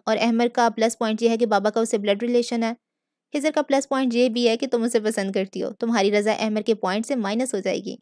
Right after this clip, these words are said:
सिमी की बात में वज़न था। हाँ बाबा, मुझसे मेरी मर्ज़ी तो ज़रूर पूछेंगे, वो पुरसोच अंदाज में गोया हुई। बस फिर मसला क्या है? यूं ही दिल में खटका हो रहा था। उसने गहरी सांस लेकर दिल को बोझ से आज़ाद किया।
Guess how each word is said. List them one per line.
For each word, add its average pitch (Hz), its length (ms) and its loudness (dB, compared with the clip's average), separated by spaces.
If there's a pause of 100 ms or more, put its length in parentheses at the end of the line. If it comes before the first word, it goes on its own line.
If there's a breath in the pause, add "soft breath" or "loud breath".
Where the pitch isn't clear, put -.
सिमी 220 260 -2
की 220 80 -2
बात 190 240 0
में 202 60 -6
वज़न 233 240 -4
था। 247 180 -4 (560)
हाँ 269 160 -2
बाबा, 269 220 2
मुझसे 254 260 -2
मेरी 254 180 0
मर्ज़ी 226 260 0
तो 254 100 -2
ज़रूर 247 240 -2
पूछेंगे, 220 500 -2 (100)
वो 220 80 -6
पुरसोच 214 400 -4
अंदाज 190 340 0
में 196 80 -6
गोया 175 180 0
हुई। 190 200 -6 (480)
बस 247 160 2
फिर 294 120 0
मसला 254 300 0
क्या 208 160 2
है? 226 160 -4 (500)
यूं 320 140 -4
ही 370 80 -2
दिल 285 160 -2
में 277 120 -2
खटका 240 320 -2
हो 226 100 2
रहा 214 140 2
था। 202 140 -2 (180)
उसने 247 220 -4
गहरी 226 240 0
सांस 226 240 -4
लेकर 214 280 0
दिल 208 200 -2
को 214 160 0
बोझ 196 180 -2
से 202 100 -2
आज़ाद 180 340 -2
किया। 196 260 -10